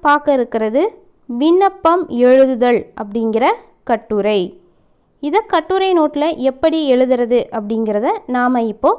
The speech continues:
பார்க்கலாம். நாம ஏற்கனவே பார்த்திருக்கோம், கட்டுரை எழுதும் பொழுது நாம இரண்டு பக்கங்களையும் பயன்படுத்தணும் அப்படின்னு, இல்லையா? இப்போ பார்த்தீங்கன்னா, வலது பக்கம், இடது பக்கம் ரெண்டு பக்கமுமே நம்ம கட்டுரை எண்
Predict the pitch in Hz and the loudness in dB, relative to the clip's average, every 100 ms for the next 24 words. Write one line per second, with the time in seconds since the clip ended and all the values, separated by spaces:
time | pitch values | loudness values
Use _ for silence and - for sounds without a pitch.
0 | - 240 202 208 208 208 202 - _ _ | -2 -4 -2 0 0 0 -4 -12 _ _
1 | _ _ _ - 277 277 277 370 - 262 | _ _ _ -2 2 2 2 0 -4 0
2 | 294 392 392 330 311 339 359 277 269 269 | 2 2 0 -2 0 -2 0 0 2 0
3 | 254 262 330 - _ 302 302 370 359 359 | -2 0 -2 -4 _ 0 0 0 0 2
4 | 330 277 294 302 294 254 247 330 392 254 | 4 4 4 2 2 2 0 -2 -2 -2
5 | 247 262 311 269 285 339 381 370 277 285 | -2 0 0 2 2 2 0 0 -2 -2
6 | 277 262 240 285 403 269 254 254 233 233 | -2 0 0 -2 -2 -2 -2 -2 -4 -4
7 | 233 220 208 226 208 202 196 196 - - | -4 -4 -4 -10 -6 -4 -4 -6 -14 -10
8 | 262 277 320 262 214 _ _ _ _ _ | -2 0 0 -2 -4 _ _ _ _ _
9 | _ - 320 359 359 330 320 277 247 285 | _ -10 -2 0 2 0 0 -2 0 0
10 | 403 - _ _ _ 247 277 339 339 330 | -2 -10 _ _ _ 2 2 2 0 -2
11 | 320 339 480 - 285 269 269 262 233 220 | 0 -2 -2 -4 0 2 0 -2 -4 -4
12 | 208 - 254 311 392 415 302 311 311 302 | -6 -2 2 2 2 0 0 0 2 2
13 | 320 262 247 285 440 - _ _ _ - | 0 0 0 0 -2 -10 _ _ _ 0
14 | 302 302 370 349 311 285 | 0 0 0 2 2 2